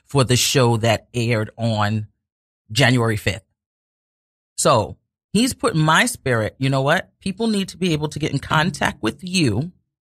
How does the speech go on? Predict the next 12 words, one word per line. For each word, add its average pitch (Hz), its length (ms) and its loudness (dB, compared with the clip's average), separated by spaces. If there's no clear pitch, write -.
outside 135 600 0
of 135 180 -8
you 131 220 0
being 143 360 0
on 147 160 0
the 156 60 0
show. 127 460 0
You 190 120 2
need 214 140 4
a 196 40 2
web 208 260 0
page 90 400 -2